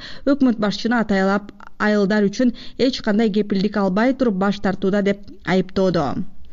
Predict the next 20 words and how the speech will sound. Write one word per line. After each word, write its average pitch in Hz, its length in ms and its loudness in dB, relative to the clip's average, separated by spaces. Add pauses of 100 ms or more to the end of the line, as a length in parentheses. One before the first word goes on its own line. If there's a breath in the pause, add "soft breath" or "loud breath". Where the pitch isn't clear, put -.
(680 loud breath)
Кыргызстандын 311 520 -2
президенти 262 500 0
Садыр 247 360 0
Жапаров 269 500 0
алтын 220 380 2
тартылган 208 480 2
видео 240 400 2
жана 277 240 4
агасы 254 240 0
жөнүндө 220 400 4
сөздөргө 208 460 0
комментарий 233 540 2
берди. 170 340 0
Президент 185 720 0 (260)
Кабар 202 240 0
улуттук 202 400 2
маалымат 196 400 2
агенттигине 190 560 2
интервью 190 400 2
берип, 170 300 0